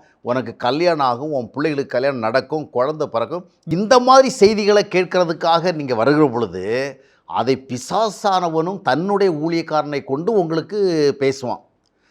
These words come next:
சாதாரண மனிதர்களும் வியாபார சிந்தையோடு பேசுவார்கள். ஆனா, ஆண்டவருடைய வார்த்தையை கேட்க வேண்டும் என்று நீங்கள் வந்தால், உண்மையான ஆண்டவருடைய ஊழியக்காரர் தான் அதை பேச முடியும்.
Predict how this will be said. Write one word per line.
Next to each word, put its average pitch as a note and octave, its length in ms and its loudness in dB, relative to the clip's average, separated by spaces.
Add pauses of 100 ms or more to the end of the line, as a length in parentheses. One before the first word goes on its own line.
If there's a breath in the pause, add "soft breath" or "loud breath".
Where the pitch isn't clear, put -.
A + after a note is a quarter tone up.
சாதாரண A3+ 640 2
மனிதர்களும் G3 640 0
வியாபார F#3 640 4
சிந்தையோடு D#3+ 360 -2
பேசுவார்கள். C3 640 0 (420 soft breath)
ஆனா, C#3 560 4
ஆண்டவருடைய B3+ 640 4
வார்த்தையை G3+ 640 -2
கேட்க D#3 360 -2
வேண்டும் C#3+ 300 0
என்று C3+ 140 -4
நீங்கள் A#2+ 240 -6
வந்தால், G#2+ 580 -2
உண்மையான D#3 800 -6
ஆண்டவருடைய D#3 720 -4 (100)
ஊழியக்காரர் C#3+ 500 -6
தான் C#3 140 -8
அதை A#2+ 180 -8
பேச A2 320 -10
முடியும். G2+ 300 -8